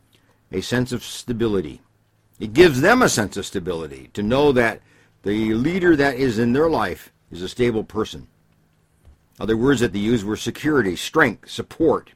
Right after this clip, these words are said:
peace. In other words, stability carries that message of strength.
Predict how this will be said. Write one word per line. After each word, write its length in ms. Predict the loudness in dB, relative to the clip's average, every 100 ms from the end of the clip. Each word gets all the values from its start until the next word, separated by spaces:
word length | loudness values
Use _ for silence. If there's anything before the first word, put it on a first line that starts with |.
| -14
peace. 400 | -10 -8 -10 -14 _ _ _ _ _ _ _ _ _ -10
In 100 | -2
other 140 | 2
words, 480 | 4 2 0 -10 -14 _ _ _ _ -16
stability 840 | -8 -6 6 8 8 6 6 2
carries 560 | -6 -4 0 0 0
that 180 | 0 -2
message 460 | -2 -2 -2 -4 -4
of 160 | -6
strength. 760 | -6 -8 -8 -6 -6 -6 _ -20